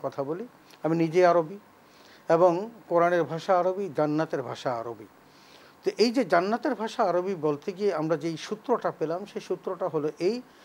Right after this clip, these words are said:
যে জান্নাতের ভাষাটা আরবি, সেখানে অন্য কোনো ভাষা নেই। তো যেহেতু আল্লাহ রাব্বুল আলামিন হযরত আদম এবং হাওয়াকে বলেছিলেন, "ইয়া আদম উসকুন আনতা ওয়া যাওজুকাল জান্নাহ", "হে আদম, তুমি তোমার স্ত্রী সহ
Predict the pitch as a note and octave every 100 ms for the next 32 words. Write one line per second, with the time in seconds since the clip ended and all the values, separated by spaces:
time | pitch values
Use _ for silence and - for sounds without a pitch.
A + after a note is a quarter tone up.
0 | - - D3+ C#3+ D#3+ F3+ F#3 F#3+ D#3 D3
1 | C#3+ E3+ C#3+ C3 C#3 B2 - D#3 E3+ C#3+
2 | D3 D3 C#3+ A#2+ C3+ - C#3 A#2+ G2+ -
3 | - - - - D#3+ C3+ F#3+ B3 C#4+ A#3
4 | F3 F#3 F#3 G3 E3 D#3+ F#3 F3 G#3 B3
5 | D3+ D#3 - D3 C#3+ E3+ E3 D#3 C3 D3
6 | D3+ C3 C#3 C#3 E3+ D3 C#3+ - - -
7 | - D3 D3 D#3 D#3+ D3 D#3 F#3+ - -
8 | F#3 E3 G3 A3+ G#3+ D#3 D3 G#3 G#3 E3
9 | D#3 C#3 B2+ A#2+ A2+ - - _ _ -
10 | - - - - D#3+ D3+ D3 G3 A3 -
11 | E3 F3 D#3 C#3 - D#3+ D#3+ - B3